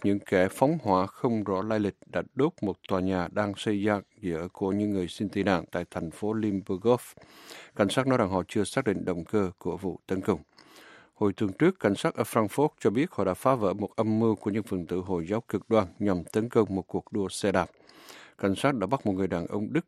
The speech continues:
gốc Thổ Nhĩ Kỳ cùng với người vợ Thổ Nhĩ Kỳ của nghi can này. Tin tức cho biết giới hữu trách đã tịch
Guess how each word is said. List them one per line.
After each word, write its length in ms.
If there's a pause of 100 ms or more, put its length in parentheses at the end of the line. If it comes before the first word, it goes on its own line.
gốc 240
Thổ 120
Nhĩ 160
Kỳ 260
cùng 240
với 120
người 220
vợ 360
Thổ 100
Nhĩ 180
Kỳ 360
của 300
nghi 120
can 240
này. 160 (680)
Tin 140
tức 140
cho 100
biết 220
giới 100
hữu 100
trách 220
đã 140
tịch 120